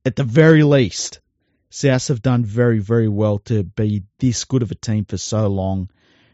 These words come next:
Not many teams have achieved what they have. And, you know, it's just, at the end of the day, the, the game just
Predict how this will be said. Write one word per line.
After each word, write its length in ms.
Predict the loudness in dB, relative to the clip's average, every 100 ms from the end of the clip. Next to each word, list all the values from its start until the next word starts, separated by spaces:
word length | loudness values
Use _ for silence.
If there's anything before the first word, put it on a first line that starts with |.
| -4
Not 260 | -2 -2
many 240 | 0 0 -2
teams 320 | -2 -2 -2
have 140 | -4
achieved 480 | -8 -6 -4 -4 -6
what 180 | -8 -6
they 220 | -4 -2
have. 400 | -2 -4 -4 -10 _ _ _ _ _ _ _ _ _ _ _
And, 540 | -4 -2 -2 0 -2 -6 -18 _ _ _ _ _ _
you 120 | -4 -2
know, 240 | -2 -4 -8 _ _ _ _ _ -10
it's 200 | -10 -8
just, 320 | -6 -8 -10 _ _ _ _ _
at 80 | -8
the 140 | -2 0
end 120 | 0
of 60 |
the 80 | -4
day, 320 | -2 0 2
the, 240 | 2 0 -2 _
the 80 | -6
game 380 | -2 0 2 0
just 300 | -2 -6